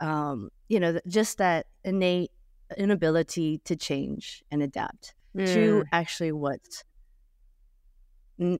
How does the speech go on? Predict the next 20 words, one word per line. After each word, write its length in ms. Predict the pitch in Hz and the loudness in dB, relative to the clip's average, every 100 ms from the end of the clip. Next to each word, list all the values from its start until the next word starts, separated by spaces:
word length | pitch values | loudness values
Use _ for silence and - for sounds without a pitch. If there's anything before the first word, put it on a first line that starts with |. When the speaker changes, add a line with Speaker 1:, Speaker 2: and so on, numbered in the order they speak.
| - | 0
Speaker 1:
not 260 | 185 180 156 | 4 4 4
just 180 | 170 | 0
what's 200 | 185 - | 0 0
in 80 | 160 | -2
it 80 | 147 | 0
for 160 | 151 143 | 0 2
me, 520 | 151 139 156 220 208 | 2 2 2 2 0
but 360 | 175 156 160 | -2 2 2
actually 360 | 147 151 - 151 | 2 -4 -2 0
what's 280 | 139 139 147 | 0 -2 -2
in 80 | 139 | -2
it 80 | |
for 100 | - 135 | -2 -2
me 360 | 151 156 156 - | 0 2 0 -2
and 320 | 180 180 185 - | 0 2 0 -2
all. 360 | - - 180 - _ _ _ _ _ | -10 -10 -14 -16 _ _ _ _ _
And 400 | 170 165 165 160 | -2 0 0 -2
I 120 | 180 | -2
think 420 | 170 - 190 180 - _ _ - | -2 0 0 0 -4 _ _ -6
because 880 | 185 - 208 220 220 196 175 - | -6 -6 -2 2 2 0 -4 -12